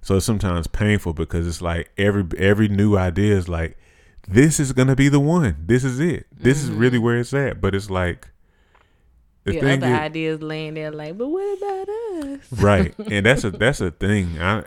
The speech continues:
Speaker 1: and I, man, Lord knows I, I deal with this.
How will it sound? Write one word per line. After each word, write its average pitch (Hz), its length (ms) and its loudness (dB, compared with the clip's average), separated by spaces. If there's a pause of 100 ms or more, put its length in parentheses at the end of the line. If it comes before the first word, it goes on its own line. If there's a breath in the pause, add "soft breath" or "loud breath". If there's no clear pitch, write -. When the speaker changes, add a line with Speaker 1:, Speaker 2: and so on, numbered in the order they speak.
Speaker 1:
and 90 160 -4
I, 107 260 -2
man, 90 540 -2
Lord 95 300 -2
knows 98 260 0
I, 85 120 -4
I 82 240 -6
deal 87 360 -2
with 78 160 -6
this. 80 340 -8